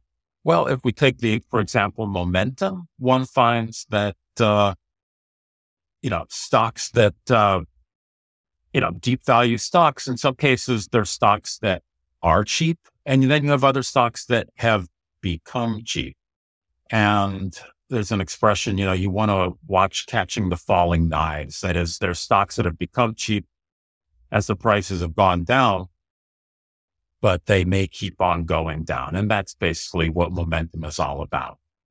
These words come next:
So taking into account momentum, for example, by avoiding buying those stocks that have been coming down in price can certainly, uh, add to one's returns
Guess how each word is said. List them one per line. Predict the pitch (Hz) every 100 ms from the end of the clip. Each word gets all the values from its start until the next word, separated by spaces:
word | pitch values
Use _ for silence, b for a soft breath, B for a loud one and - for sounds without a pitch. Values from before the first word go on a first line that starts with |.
| _
So | - - 110 98 95 -
taking | 120 107 120
into | 98 87 101
account | - 117 98 104
momentum, | 101 98 110 - 123 113
for | - 95
example, | 90 90 95 - 98 95 -
by | 87 87 85 -
avoiding | 90 76 85 95 98 87 82
buying | 78 76 95 127 131 - -
those | 123 117
stocks | - 131 127 123 - - _ _ _ _ _ _ _ -
that | 107 95 92 - -
have | 82 117 110
been | 92
coming | 82 107 104
down | 98 104 98
in | 95
price | - 107 131 131 - - _
can | - 92
certainly, | - 104 85 110 98 95 90 87 - _ _ _ _ _ _ _ -
uh, | 95 73 71 _ _ _ _ _ _ _ -
add | 92 101 113
to | - 101
one's | 92 95 92 90
returns | 78 - 110 147 175 -